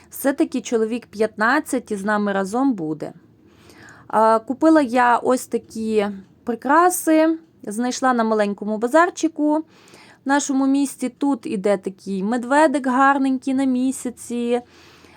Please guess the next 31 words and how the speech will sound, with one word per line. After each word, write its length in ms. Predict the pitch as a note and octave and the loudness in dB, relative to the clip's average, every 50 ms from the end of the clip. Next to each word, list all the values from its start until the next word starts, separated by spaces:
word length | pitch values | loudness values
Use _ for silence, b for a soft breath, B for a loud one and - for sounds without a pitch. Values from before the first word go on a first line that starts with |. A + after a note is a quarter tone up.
| B | B
а, 200 | B - G3 G#3 | B 0 0 0
дві 220 | G3+ G3 A3 B3+ A#3+ | 0 0 -2 -4 -4
такі 240 | - G#3+ G#3+ G#3+ G#3+ | -4 -4 -4 -4 -6
хмаринки, 760 | - - A3 A3 A3 A3 B3 C#4 D#4+ E4+ E4 D#4+ - C4 A#3+ | -4 -4 -2 -2 0 0 0 2 2 2 2 0 0 -4 -4
зірочки, 760 | G#3 - G3+ C4 C#4+ D4 C4+ C4 B3+ - - - - A3+ G#3+ | -4 -4 -2 0 0 2 0 0 -2 -2 -6 -8 -4 -2 -2
драбинка. 760 | F#3 G3 F#3 F3+ F#3 G3+ C4 C#4+ D#4 D#4 D4 - B3 A#3 A#3 | -2 0 -2 -2 0 0 0 2 2 0 0 2 2 0 0
Думаю, 460 | G3+ G3+ A#3 A#3 A#3 A3+ G#3+ G#3+ G3+ | 2 0 -2 0 0 -2 -2 -2 -2
якось 380 | F#3+ A3 G#3+ G#3 - A3+ G#3 G3 | 0 0 0 0 0 -2 -2 0
гарно 400 | G#3+ A3+ A3+ G#3+ G#3+ G#3 G#3 - | 2 2 2 2 2 -2 -4 -6
оформлю 500 | - G#3+ - - A3 G#3 G#3 G3 G3+ G#3 | -6 -10 -6 -4 -4 -2 -2 -2 -4 -4
тортика. 680 | - - D#4+ F4 F4 E4 - D#4 - D4 C4+ C#4 D4 - b b b b b b b b b b b b b | 0 4 4 4 2 2 -4 -4 0 0 0 0 0 -4 b b b b b b b b b b b b b
Ну 200 | - C4 E4 F#4 | -2 2 4 6
і 100 | F4+ D#4+ | 6 4
пекти 360 | - - A#3+ - - C#4+ D4 | 4 2 -6 -6 -4 -2 0
його, 220 | D4+ C#4+ A#3+ G#3 G#3+ | 0 0 0 0 -2
звісно, 420 | F#3+ G3+ A3+ C4 C4 - A3+ G#3 | -2 -4 -6 -6 -6 -4 -6 -6
буду 280 | F#3+ G3+ A3 A3+ G#3+ A3 | -4 -4 -6 -4 -4 -6
сама. 420 | A3 - - F#3+ G3 F#3+ E3+ E3 - | -6 -4 -6 -4 -2 0 -2 -2 -4
Пізніше 460 | - A3 A3 A#3 C4+ C4+ B3+ - - G#3+ | -6 -8 -4 -2 0 0 0 -2 -4 -2
вам 220 | G#3 G#3 G3+ F#3+ | 0 0 -2 -2
покажу, 680 | G3 G#3+ G#3 - A3+ A#3 B3 A#3 B3+ D4 E4 F4+ G4+ G4+ - B B B B B B B B B B B | -4 -4 -4 0 0 0 0 0 2 2 2 2 2 -2 -8 B B B B B B B B B B B
а, 260 | - - A3+ A#3+ A#3+ | -2 2 2 2 2
який 340 | B3+ C4+ C#4 - C#4+ D4 C4+ | 2 0 -2 0 2 0 2
він 160 | C4+ C4 C4 | 2 0 -2
саме 320 | - C4+ B3+ B3 B3 A#3+ | 0 0 0 0 0 -2
буде. 400 | G#3+ G#3+ A#3 B3 C4 G#3 A#3 A3+ - | -2 -4 -4 -4 -2 2 0 0 2
І 140 | - D#4 F4+ | 2 0 0
купила 540 | F4+ - B3 A#3+ - B3+ C4 C#4 C4+ B3+ - - | 2 0 -6 -2 0 0 2 2 2 2 0 2
ось 240 | A#3 B3 B3+ - - | 0 0 -2 -2 -6
такі 280 | - A3 - A3 G#3+ | -10 -10 -6 -6 -8
прикраси. 960 | G3 - G#3 G3+ G3+ - B3+ C#4 D4+ F4 F4 F4 - - D#4 D#4 D#4+ E4 D#4+ | -8 -6 -10 -10 -6 -2 0 2 2 2 2 0 0 0 2 2 2 0 -2